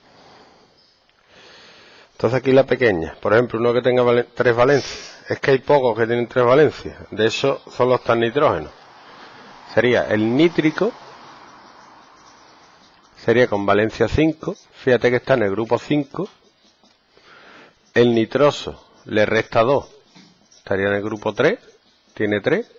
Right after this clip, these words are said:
Y el hiponitroso le resta dos, estaría en el uno, tiene valencia cinco, tres y uno.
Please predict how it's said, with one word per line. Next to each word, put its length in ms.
Y 100
el 100
hiponitroso 840
le 100
resta 340
dos, 260
estaría 300
en 100
el 80
uno, 220
tiene 180
valencia 400
cinco, 420
tres 260
y 60
uno. 200